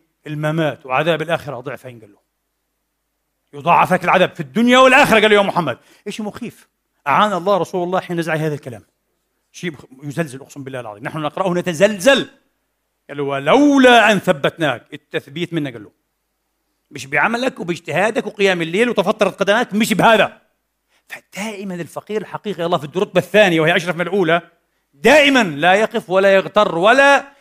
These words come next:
يأبه لما عنده من أحوال ومقامات ومنزلات ومطالعات وكرامات إلهية،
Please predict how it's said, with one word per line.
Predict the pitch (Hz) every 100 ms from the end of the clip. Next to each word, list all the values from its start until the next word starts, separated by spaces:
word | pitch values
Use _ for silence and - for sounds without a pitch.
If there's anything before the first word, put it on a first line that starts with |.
| -
يأبه | 226 302 - 196 269 156 - _ _ _ _ _ _ _ _ _ _
لما | 151 190 190
عنده | 175 196 175 180
من | 170
أحوال | 160 - 180 185 185
ومقامات | 175 175 - 175 175 185 180
ومنزلات | 170 175 170 160 170 190 185
ومطالعات | 180 170 175 170 160 190 165
وكرامات | - 180 190 190
إلهية، | 190 180 165